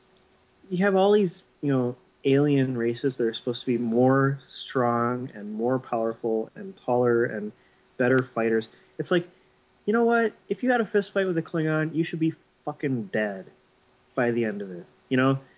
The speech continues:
They would, like, punch you and ram your skull into your brain, you know? And the same with Vulcans, the same with Romulans. Like, they established that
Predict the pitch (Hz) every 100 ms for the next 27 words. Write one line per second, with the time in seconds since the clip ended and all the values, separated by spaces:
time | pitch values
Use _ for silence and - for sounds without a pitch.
0 | _ 147 170 175 151 - - 196 - 214
1 | 208 208 147 131 120 127 143 151 151 156
2 | 120 - - 123 123 120 117 120 120 104
3 | 95 90 87 101 _ - 120 120 123 -
4 | _ _ _ _ 131 135 139 170 165 139
5 | - _ - 117 123 131 165 175 175 -
6 | - 131 123 120 113 113 127 147 147 151
7 | 135 131 - _ _ - 147 156 - 185
8 | 190 123 - 117